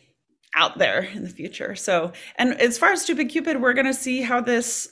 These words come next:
whole festival run goes. We'd love to have a season two. We'd love to keep growing the show. I'm very passionate about, um, keeping the love alive with Stupid Cupid.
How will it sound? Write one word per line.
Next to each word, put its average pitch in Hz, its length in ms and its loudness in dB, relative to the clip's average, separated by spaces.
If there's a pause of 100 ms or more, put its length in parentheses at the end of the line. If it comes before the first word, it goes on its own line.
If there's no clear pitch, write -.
(140)
whole 220 300 0
festival 262 420 -4
run 269 240 2
goes. 240 220 2
We'd 196 140 -2
love 196 180 2
to 240 80 0
have 214 180 0
a 220 40 -4
season 202 360 -6
two. 190 300 -4
We'd 185 140 -6
love 180 160 0
to 220 80 -6
keep - 260 -12
growing 180 240 0
the 175 60 -4
show. 175 640 2
I'm 175 160 -2
very 185 220 4
passionate 165 520 -4
about, 151 420 -4 (460)
um, 160 560 -2 (880)
keeping 208 320 0
the 190 100 2
love 196 220 8
alive 196 640 8
with 202 160 -6
Stupid 185 400 -6
Cupid. 196 560 0